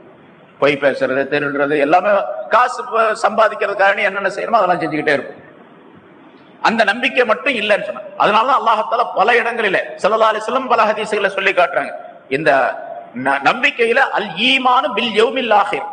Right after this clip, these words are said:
ஆகிரத்தை கொண்டு, மறுமை நாளை கொண்டு நம்பிக்கை கொள்வது இருக்கின்றது, அது மிக மிக முக்கியமானது.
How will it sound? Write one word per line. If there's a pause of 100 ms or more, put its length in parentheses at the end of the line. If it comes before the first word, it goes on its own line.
(300)
ஆகிரத்தை
கொண்டு,
மறுமை
நாளை
கொண்டு
நம்பிக்கை
கொள்வது
இருக்கின்றது,
அது
மிக
மிக
முக்கியமானது.